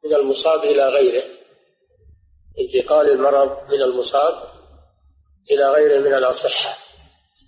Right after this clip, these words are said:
ومعنى قوله: "لا عدوى"، هذا نفي، نفي للعدوى. هل المراد أنه، أنه،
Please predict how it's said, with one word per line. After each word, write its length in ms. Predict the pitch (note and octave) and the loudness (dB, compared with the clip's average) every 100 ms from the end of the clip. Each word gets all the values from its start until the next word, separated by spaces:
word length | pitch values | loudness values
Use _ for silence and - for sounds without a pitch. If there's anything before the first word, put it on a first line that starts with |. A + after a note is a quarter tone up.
| _ _ _ _ | _ _ _ _
ومعنى 340 | B2 E3+ E3 | -2 0 0
قوله: 560 | D3+ E3+ E3 D#3 C#3+ C#3+ | 0 2 2 4 4 4
"لا 160 | D3+ | 4
عدوى"، 360 | C#3+ D3 B2+ D3+ | 2 0 0 0
هذا 340 | F3+ E3 D#3+ | 0 0 0
نفي، 320 | F3 F3 - - _ _ C3+ | 2 0 -4 -16 _ _ -4
نفي 300 | D#3 D3 C#3 | -4 -2 -2
للعدوى. 520 | C#3 B2 C3+ A#2 - - _ _ _ _ _ _ _ _ _ _ _ _ _ | -2 0 -2 -4 -8 -12 _ _ _ _ _ _ _ _ _ _ _ _ _
هل 220 | E3+ F#3+ G3 | 0 4 4
المراد 460 | E3+ D#3+ F3+ D#3+ | 4 4 4 2
أنه، 400 | C#3 C#3+ C#3+ C#3+ | 0 -2 -2 -2
أنه، 200 | C#3+ C3 | -6 -8